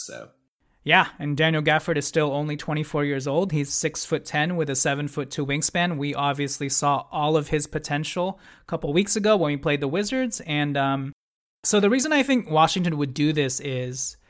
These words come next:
Speaker 2: outside of getting a premier first-round pick from the Lakers, they may also want to get off of Daniel Gafford's three-year extension deal that kicks in next year so that they can s-, re-sign Kyle Kuzma.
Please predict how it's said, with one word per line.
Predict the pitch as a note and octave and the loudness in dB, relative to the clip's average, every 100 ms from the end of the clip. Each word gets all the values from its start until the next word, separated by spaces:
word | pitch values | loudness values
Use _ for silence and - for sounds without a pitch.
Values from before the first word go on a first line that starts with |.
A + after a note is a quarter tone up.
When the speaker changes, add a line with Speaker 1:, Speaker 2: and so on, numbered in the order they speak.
| _ - | _ 0
Speaker 2:
outside | E3+ F3+ A3 A#3 | 2 2 4 4
of | A#3 | 4
getting | G#3+ G3+ | 4 2
a | F3 | 2
premier | - D#3+ D#3+ D#3+ | 0 0 2 0
first-round | - D#3 - D#3 C#3+ | 2 0 0 -2 0
pick | C#3+ D3+ C#3+ | 0 -2 -4
from | - C#3+ | -6 -4
the | B2+ | -2
Lakers, | C3 C#3+ G3 G#3 G#3 - _ _ _ _ - | -4 -4 -2 -4 -4 -12 _ _ _ _ 0
they | E3+ | 2
may | G3 | 4
also | E3+ F3 - | 4 4 2
want | F3 F3 | 0 0
to | E3+ | 0
get | D#3 | 0
off | D3 D3+ | 0 0
of | D3 C3+ | -4 -4
Daniel | C#3+ C#3 | -2 -2
Gafford's | C3+ C3+ C3+ C#3+ C3 | -4 -4 -4 -6 -8
three-year | - D3 C#3+ C#3 | -6 -4 -2 -4
extension | C3 - D#3 C#3+ - F#3 | -4 -6 -4 -4 -2 -2
deal | F3+ G3 | 0 0
that | F3 C#3 | 0 -2
kicks | - - - | -4 -4 -4
in | C#3 | -4
next | C3+ D3+ - A#3 | -4 -6 -6 -4
year | A3+ | -2
so | G#3+ E3 | -2 -2
that | C#3+ C3+ | -2 -2
they | D3 | -4
can | D3 C#3 | -2 -4
s-, | - - | -4 -6
re-sign | C3+ D#3+ D#3+ - D#3 D3 B2+ | -4 -2 2 2 4 2 0
Kyle | C3 A#2+ | -6 -10
Kuzma. | A#2 A#2+ A#2+ A#2+ | -10 -14 -12 -14